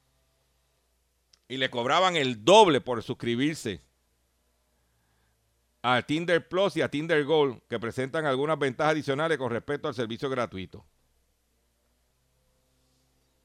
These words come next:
Ahí lo tiene. Ahí lo tiene.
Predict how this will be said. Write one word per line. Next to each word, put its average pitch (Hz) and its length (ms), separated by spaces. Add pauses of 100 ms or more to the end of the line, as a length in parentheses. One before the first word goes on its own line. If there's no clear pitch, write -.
(380)
Ahí 131 140
lo 202 120
tiene. 214 440 (2500)
Ahí 117 420 (340)
lo 92 200
tiene. 78 360